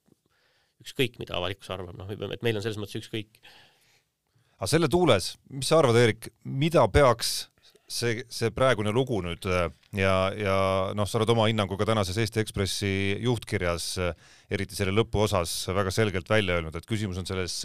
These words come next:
Speaker 2: mõtteviisis, selles hetkes, kus, äh, kõrge poliitik, äh, noh, näiteks tellib joogid autosse ja ütleb,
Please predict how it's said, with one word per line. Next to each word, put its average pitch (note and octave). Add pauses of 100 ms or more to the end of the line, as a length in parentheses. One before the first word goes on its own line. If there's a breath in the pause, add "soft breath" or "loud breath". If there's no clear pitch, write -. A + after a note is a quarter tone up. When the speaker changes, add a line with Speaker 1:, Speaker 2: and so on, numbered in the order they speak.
Speaker 2:
mõtteviisis, A#2+ (320 soft breath)
selles G#2
hetkes, A#2
kus, G#2+ (100)
äh, G#2
kõrge A#2+
poliitik, A#2
äh, G2+ (320 soft breath)
noh, B2+
näiteks G2+
tellib G2+
joogid G2+
autosse A#2 (220)
ja G2
ütleb, G#2+